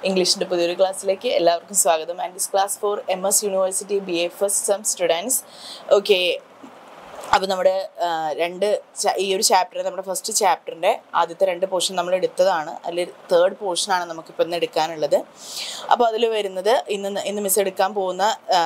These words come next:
portion എന്ന് പറഞ്ഞിട്ടുണ്ടെന്നുണ്ടെങ്കിൽ, what is short story, what is novel, prosody and meter. ഇത് ആണ് നമ്മൾ ലാസ്റ്റ്, നമ്മുടെ ലാസ്റ്റ് പോർഷനിൽ നമ്മൾ എടുക്കാൻ വെച്ചിരുന്നതാണ്.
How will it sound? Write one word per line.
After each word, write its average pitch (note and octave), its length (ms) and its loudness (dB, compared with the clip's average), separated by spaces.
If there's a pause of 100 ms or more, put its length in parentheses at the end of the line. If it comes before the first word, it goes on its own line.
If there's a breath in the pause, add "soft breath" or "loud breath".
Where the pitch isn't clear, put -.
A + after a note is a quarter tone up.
(160)
portion F3+ 380 -2
എന്ന് F#3 160 0
പറഞ്ഞിട്ടുണ്ടെന്നുണ്ടെങ്കിൽ, F3 720 -2 (640 loud breath)
what A3+ 200 6
is C#4+ 60 -2 (240)
short F#3 300 4
story, G#3+ 320 0 (180)
what G3+ 200 -2
is - 80 4 (200)
novel, E3 420 2 (260)
prosody F#3+ 540 0 (180)
and F#3+ 100 -2 (120)
meter. D#3+ 380 0 (200)
ഇത് A3 120 4 (420)
ആണ് F#3+ 180 2
നമ്മൾ F3+ 200 0 (300)
ലാസ്റ്റ്, F3 460 0
നമ്മുടെ F3 280 -2
ലാസ്റ്റ് E3+ 320 0
പോർഷനിൽ F3+ 380 -6
നമ്മൾ F3 180 -2
എടുക്കാൻ E3+ 320 0
വെച്ചിരുന്നതാണ്. F3 600 -2